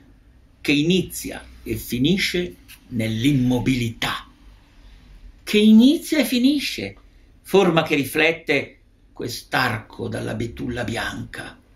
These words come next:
al melo." Nel testo che abbiamo letto, Vento calante,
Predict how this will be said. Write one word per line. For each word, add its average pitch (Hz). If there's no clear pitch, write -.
al 113
melo." 117
Nel 165
testo 240
che 190
abbiamo 165
letto, 196
Vento 123
calante, 107